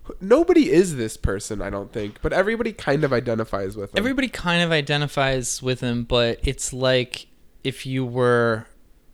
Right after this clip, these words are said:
Speaker 2: still fifteen years old and you were, but you're, you're living as, as a thirty-five-year-old. Also, I don't know <laughs> how old Norm Macdonald is when he's making that movie,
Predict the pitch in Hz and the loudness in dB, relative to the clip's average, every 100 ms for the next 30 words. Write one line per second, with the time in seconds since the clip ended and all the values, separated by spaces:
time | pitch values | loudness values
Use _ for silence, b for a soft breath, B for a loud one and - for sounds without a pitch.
0 | - - - - 151 143 - 143 - - | -6 -2 -2 0 0 0 0 -2 -2 -8
1 | - 127 123 117 110 110 117 104 92 92 | -4 -2 0 -2 -2 -4 -2 -2 -2 -6
2 | 80 - - _ _ - - - - 131 | -10 -14 -20 _ _ -20 -20 -20 -10 -6
3 | 131 127 120 117 113 110 107 - - _ | -2 -2 -2 -2 0 -2 -4 -10 -20 _
4 | _ - 135 131 127 120 104 123 123 120 | _ -6 -2 0 0 -2 -4 -4 -2 -2
5 | 117 117 113 110 - - 127 120 113 - | -2 -4 -4 -6 -14 -12 -10 -8 -8 -12
6 | _ _ - - 120 113 - 117 117 104 | _ _ -10 -2 -2 -2 -4 -6 -4 -8
7 | - B B B - 269 269 262 196 143 | -10 B B B 2 2 4 4 6 6
8 | 127 - 190 247 175 151 131 135 151 - | 2 -2 -2 0 0 0 0 0 -2 -2
9 | 139 131 120 135 117 113 113 110 113 - | -2 -2 -4 -4 -4 -2 -2 -4 -6 -6
10 | 123 120 - 123 117 117 117 110 | -6 -4 -4 -4 -4 -4 -6 -8